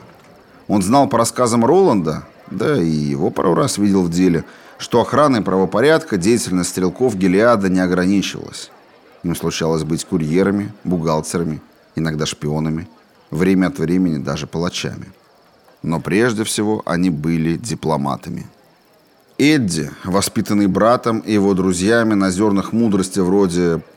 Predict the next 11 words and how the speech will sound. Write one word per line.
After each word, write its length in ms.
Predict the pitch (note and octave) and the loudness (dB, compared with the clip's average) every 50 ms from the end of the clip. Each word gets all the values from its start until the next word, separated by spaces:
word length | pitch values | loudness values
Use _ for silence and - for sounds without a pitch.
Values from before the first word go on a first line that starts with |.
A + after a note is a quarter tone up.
| _ - | _ -8
«Почему 320 | - A2 - G3 G#3 A3+ A3 | -4 -2 0 2 2 2 2
бы 100 | G3+ F3+ | 2 0
тебе 300 | - - E3 D#3+ F3+ E3+ | 0 -2 2 2 2 4
не 100 | E3+ D#3+ | 4 2
отсосать 720 | D#3 D3 - - D3+ D3 - - D#3 D#3 C#3+ B2+ - - | 2 0 0 0 0 0 2 2 4 4 4 4 2 0
у 40 | A2+ | 0
меня, 180 | G#2+ A2 G#2+ G2+ | 2 2 2 2
как 160 | G#2 F#2+ - | 0 -2 -2
твоя 200 | - G#2 G2 F#2 | 0 2 2 2
сестра?» 640 | - - F#2+ - - - F#2 F2 E2+ D2+ C#2+ C#2+ - - - - - - - - _ - - _ - | 2 0 -4 -4 -4 -2 0 0 2 0 0 -4 -8 -14 -20 -20 -20 -20 -20 -20 _ -20 -18 _ -4
Или 300 | - D#2 D#2 D#2+ D#2 | -2 0 0 0 -2